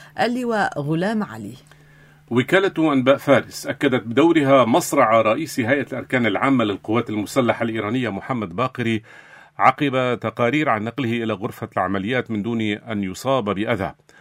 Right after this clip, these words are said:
Speaker 2: وأفادت وسائل إعلام إيرانية بإصابة مستشار المرشد الإيراني علي شمخاني في الهجوم الإسرائيلي ونقله للمستشفى في حال حرجة. من جهته أكد موقع نور نيوز الإيراني إصابة شمخاني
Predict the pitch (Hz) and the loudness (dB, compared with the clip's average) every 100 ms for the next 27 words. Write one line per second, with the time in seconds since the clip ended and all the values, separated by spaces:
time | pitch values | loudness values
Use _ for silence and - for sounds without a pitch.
0 | _ 110 98 87 90 98 - 117 101 - | _ -2 0 0 -4 -8 -2 -2 -2 -6
1 | 101 - 131 113 101 95 117 107 104 104 | -8 -4 -4 -4 -6 -4 -4 -4 -4 -4
2 | 110 151 143 143 110 98 - 113 113 110 | -4 -2 -2 -2 -4 -8 -6 -4 -4 -4
3 | 107 98 113 - 135 110 101 92 117 117 | -6 -8 -10 -4 -4 -4 -6 -6 -8 -8
4 | 123 95 101 104 123 107 120 120 - 104 | -10 -8 -4 -2 0 0 0 -2 -4 -8
5 | - 127 127 131 123 - - - - 139 | 0 2 4 2 -2 -12 -20 -20 0 2
6 | 113 113 117 175 139 127 - 113 123 107 | 2 0 0 0 -2 -4 -2 0 0 -2
7 | 95 143 127 107 101 95 87 139 131 120 | -2 -4 -4 -4 -4 -6 -6 -6 -6 -4
8 | 104 - - 127 107 135 113 85 87 80 | -4 -4 -4 -4 -4 -2 -2 -4 -8 -10
9 | - - - 123 101 113 131 123 117 107 | -20 -20 -2 0 0 -2 -2 -2 -4 -4
10 | - 104 101 107 123 117 104 98 110 156 | -6 -4 -2 -2 -2 0 0 0 2 2
11 | 131 117 131 117 117 110 101 127 113 120 | 2 2 0 -2 -6 -4 0 0 -2 -6
12 | 101 143 120 107 101 92 - 104 - 127 | -4 -2 -2 -4 -6 -8 -8 -10 -2 0
13 | 127 117 | 2 0